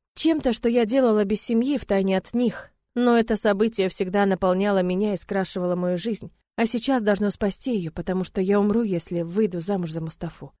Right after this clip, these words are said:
Он тоже сойдёт с ума в этом браке, я точно знаю. В два часа ночи ровно я выбираюсь из-под покрывала, поправляю абаю, накидываю на голову шелу, вытаскиваю из-под кровати собранный рюкзак, в который сложила только самое необходимое,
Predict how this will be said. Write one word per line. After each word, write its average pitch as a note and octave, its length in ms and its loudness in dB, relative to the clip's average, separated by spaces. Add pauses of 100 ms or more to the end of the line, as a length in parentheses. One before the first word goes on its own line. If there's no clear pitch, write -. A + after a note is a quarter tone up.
(140)
Он A3+ 180 4
тоже A3+ 260 4
сойдёт G3 400 2
с - 100 -10
ума G3+ 240 0
в F#3+ 60 -2
этом E3 240 -2
браке, D#3 300 -8
я F3+ 100 0
точно E3+ 380 -6
знаю. C#3+ 260 -16 (400)
В - 20 2
два B3+ 200 6
часа C4 260 2
ночи C4 280 0
ровно A#3+ 220 4
я G#3 160 4
выбираюсь G3+ 440 2
из-под - 340 -4
покрывала, G#3 560 -2
поправляю F3 580 0
абаю, G3 320 0
накидываю E3+ 540 -2
на E3 100 -2
голову E3+ 300 -2
шелу, G3 400 -4 (160)
вытаскиваю A#3+ 600 4
из-под - 220 0
кровати G#3+ 380 2
собранный F#3+ 460 0
рюкзак, F#3+ 400 0
в - 80 -18
который F#3 340 0
сложила G3 460 0
только F#3 260 -2
самое G3+ 340 0
необходимое, G3+ 680 -2